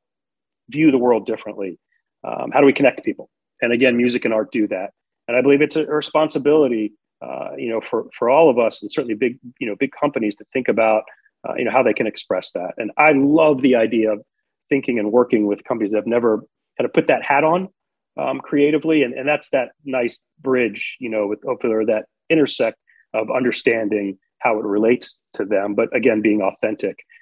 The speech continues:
Uh, and, and, and that, like the medium, is just as important to me, um,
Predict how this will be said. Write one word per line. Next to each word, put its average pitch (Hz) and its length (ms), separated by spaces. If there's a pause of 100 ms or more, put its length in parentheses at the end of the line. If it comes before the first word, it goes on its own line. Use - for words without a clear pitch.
(260)
Uh, - 260
and, 120 240
and, 123 280
and 123 140
that, 156 260
like 143 220
the 143 80
medium, 131 440
is 104 140
just - 180
as 113 80
important 110 380
to 98 60
me, 95 200 (380)
um, 101 480